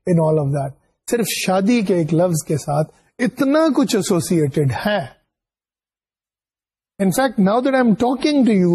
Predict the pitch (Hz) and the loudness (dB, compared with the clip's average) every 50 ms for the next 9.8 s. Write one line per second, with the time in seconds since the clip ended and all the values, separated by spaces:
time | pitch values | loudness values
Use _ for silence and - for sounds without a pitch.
0 | 170 156 151 165 156 151 139 151 165 156 - - _ _ _ _ _ - 190 196 | 2 2 2 0 0 2 2 0 0 -2 -2 -6 _ _ _ _ _ -4 -2 0
1 | 226 240 208 180 165 - - 208 202 208 208 202 185 170 160 165 175 180 175 165 | 0 2 0 0 -2 -4 -2 0 0 2 2 2 0 0 0 0 0 -2 -2 -4
2 | - - 160 156 - - 208 226 240 240 226 220 180 175 - - _ _ _ _ | -6 -6 -6 -6 -4 -2 -2 0 0 0 0 0 0 -2 -4 -8 _ _ _ _
3 | _ _ _ _ - 254 269 294 262 196 175 156 143 143 143 139 135 - - 196 | _ _ _ _ -4 -2 -2 0 0 0 0 0 0 0 -2 -2 -4 -4 -4 -2
4 | 196 262 311 294 277 269 214 196 185 180 175 165 160 156 160 160 - - 156 143 | 0 0 0 0 0 2 2 2 2 2 2 2 2 2 0 0 -2 -2 -4 -4
5 | 131 123 - _ _ _ _ _ _ _ _ _ _ _ _ _ _ _ _ _ | -6 -6 -12 _ _ _ _ _ _ _ _ _ _ _ _ _ _ _ _ _
6 | _ _ _ _ _ _ _ _ _ _ _ - 185 180 180 208 208 - - - | _ _ _ _ _ _ _ _ _ _ _ -6 -4 -2 0 0 -2 -2 -6 -10
7 | - - 220 220 214 208 202 202 - _ _ _ _ _ _ _ _ _ _ _ | -6 -2 -2 0 2 2 2 0 -2 _ _ _ _ _ _ _ _ _ _ _
8 | _ - 170 165 160 156 165 185 190 180 202 190 180 180 170 175 170 156 - - | _ -4 -2 0 0 2 2 2 2 2 0 2 2 0 2 0 0 -2 -2 -2
9 | 185 180 160 156 156 151 - - 190 226 233 196 160 139 135 | 0 0 0 0 0 -2 0 0 0 0 0 0 -2 -2 -6